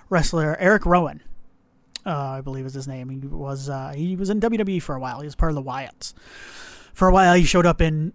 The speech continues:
A E W for a minute, um, on the Brody Lee tribute episodes, but he also has a small bit part in this. A couple of we-, this is Ghosts of the Ozarks.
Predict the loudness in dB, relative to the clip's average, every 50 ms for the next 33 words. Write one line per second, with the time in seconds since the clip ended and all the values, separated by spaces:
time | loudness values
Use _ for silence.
0 | _ -6 -4 0 0 0 0 2 2 4 4 4 2 0 -2 -4 -2 0 2 2
1 | 4 2 2 0 -2 -2 -4 -4 -6 -10 -10 -6 -4 -4 -2 -2 -4 -4 -6 -4
2 | -2 -2 -2 -2 -2 -2 -2 -2 -2 -2 -2 -2 -2 -2 -2 -2 -2 -2 -2 -2
3 | -2 -2 -2 -4 -6 -6 -6 -6 -8 -8 -4 -2 -2 0 0 -2 -2 -2 -4 -4
4 | -4 -4 -6 -6 -4 -4 -6 -4 -4 -2 0 2 2 4 4 2 2 0 0 -2
5 | -6 -4 -2 -2 0 2 2 0 0 -2 -6 -8 -8 -8 -8 -8 -8 -8 -2 0
6 | 2 2 4 4 4 2 2 0 -2 -2 0 2 2 2 2 2 0 -2 0 0
7 | -2 -4 -6 -10 -10 -12 -12 -14